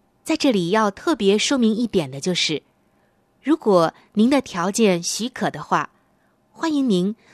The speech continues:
能够上网来收听我们的节目，以便于取得最佳的收听效果。我们的网址是三W点V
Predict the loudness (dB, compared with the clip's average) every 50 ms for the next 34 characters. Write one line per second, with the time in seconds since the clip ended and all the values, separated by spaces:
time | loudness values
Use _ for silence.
0 | -6 -2 -2 2 2 2 2 2 0 0 0 0 2 2 2 2 0 0 _ _
1 | _ -6 -2 -2 -2 -2 -2 -4 -2 0 0 0 0 0 0 0 0 0 0 -4
2 | -4 -2 -2 -2 0 -2 -2 -4 -4 -2 -4 -4 -4 -2 -2 -2 -2 -2 _ _
3 | _ _ _ _ _ _ _ _ _ _ _ -4 -4 -2 0 0 0 0 0 -2
4 | -2 -4 -2 -2 -2 0 2 4 4 2 2 _ _ _ _ -4 2 2 2 2
5 | 2 -2 -2 -2 -2 -2 -2 0 2 0 0 0 _ _ _ -10 -6 -2 0 0
6 | 0 0 -2 -4 -4 -2 -2 -2 -2 -2 -2 -2 -4 -4 -4 _ _ _ _ _
7 | _ _ _ _ _ _ _ _ _ _ _ _ _ _ -2 -2 0 0 2 2
8 | 2 4 2 2 2 0 -2 -4 -4 -6 -4 -4 -4 -2 -2 -2 -2 -2 -4 -6
9 | _ _ _ _ _ _ _ _ _ _ _ _ _ _ _ _ _ _ -14 -8
10 | -2 0 0 0 0 -2 -6 -8 -6 -4 -4 -2 -2 0 2 2 2 2 0 -2
11 | -4 -4 -8 -12 _ _ _ _ _ _ _ _ _ _ _ -8 -2 0 2 2
12 | 2 2 0 -2